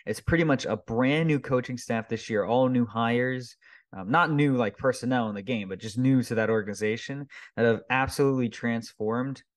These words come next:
some of these pitchers and some of these hitters. Um, and, you know, we talk about good coaching. That's what it does. That's what it has done.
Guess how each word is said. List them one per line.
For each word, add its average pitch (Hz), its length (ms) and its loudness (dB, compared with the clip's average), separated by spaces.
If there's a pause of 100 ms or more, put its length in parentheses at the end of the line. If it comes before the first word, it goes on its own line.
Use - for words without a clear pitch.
(140)
some 120 240 -2
of 117 60 0
these 113 140 -6
pitchers 123 500 -4
and 107 120 -16
some 113 160 -4
of 110 60 -2
these 107 160 -6
hitters. 95 360 -4 (420)
Um, 101 460 -4 (380)
and, 113 520 0 (640)
you 117 120 -6
know, 107 120 -6
we 120 260 -2
talk 127 280 -2
about 110 200 -2
good 117 140 -6
coaching. 123 320 -2
That's 120 220 -6
what 127 120 2
it 107 160 -6
does. 110 380 -6
That's 120 200 -6
what 127 80 2
it 107 80 -4
has 127 400 -2
done. 98 360 -10